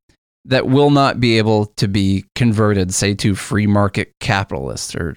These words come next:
or libertarians or whatever you wanna call it. Yeah, there's a lot of them, that, a lot of people that aren't gonna be able to be converted to that ideology.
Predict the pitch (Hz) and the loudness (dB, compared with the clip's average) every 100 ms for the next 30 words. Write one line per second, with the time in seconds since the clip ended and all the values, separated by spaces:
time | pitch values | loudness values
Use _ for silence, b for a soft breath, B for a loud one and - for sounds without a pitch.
0 | - 101 101 120 135 135 - 120 113 101 | -4 -2 0 2 2 0 0 0 2 2
1 | 92 92 98 104 131 131 123 117 107 - | 0 0 0 2 2 2 2 2 0 0
2 | 92 82 - - B B B 302 240 190 | -2 -2 -10 -20 B B B 2 4 4
3 | 147 131 120 117 117 110 110 110 127 135 | 4 2 2 2 2 2 2 2 2 2
4 | 135 120 117 113 123 127 139 127 160 156 | 2 0 0 0 0 0 2 2 2 2
5 | 127 - 127 131 143 135 - _ - 175 | 0 -2 0 2 2 0 -6 _ -4 0
6 | 143 175 175 135 143 143 139 139 127 165 | 2 2 0 0 0 2 2 2 2 0
7 | 151 107 - | -2 -4 -8